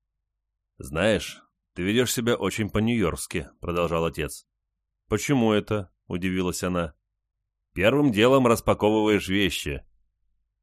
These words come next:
«С каких пор это стало исключительно нью-йоркским поведением?» защитилась она, замерев между чемоданом и комодом. «Потому что, когда ты закончишь,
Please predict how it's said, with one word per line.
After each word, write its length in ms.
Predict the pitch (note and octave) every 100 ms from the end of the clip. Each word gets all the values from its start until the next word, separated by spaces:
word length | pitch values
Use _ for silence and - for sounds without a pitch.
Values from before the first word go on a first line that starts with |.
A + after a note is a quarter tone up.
| _
«С 120 | -
каких 480 | - D3 E3 B2+ - _ _
пор 240 | E3+ E3+
это 200 | C#3+ -
стало 440 | A#2 C#3+ C3 B2+ G#2 G#2
исключительно 640 | - D3 - C#3 B2 B2
нью-йоркским 560 | B2+ C#3+ A#2 F#2 - G2+
поведением?» 720 | A#2 B2 F#2+ D#2+ D2+ D2 C#2+ _ _
защитилась 640 | F2 G#2 G#2 F#2+ F#2+ F2 F2
она, 260 | F2+ C3
замерев 420 | G#2+ F#2+ F#2 A#2
между 220 | G#2 F#2 F2
чемоданом 540 | F2+ F2+ F2+ G2 F#2
и 40 |
комодом. 540 | - G2+ F2+ D#2 D2 C2+ _ _ _ _ _ _ -
«Потому 380 | D2 E2+ F#2+
что, 380 | F2+ G#2 F#2+ E2+
когда 280 | - F#2 F#2+
ты 120 | F#2
закончишь, 680 | F2+ F#2+ - G2+ - D#2 -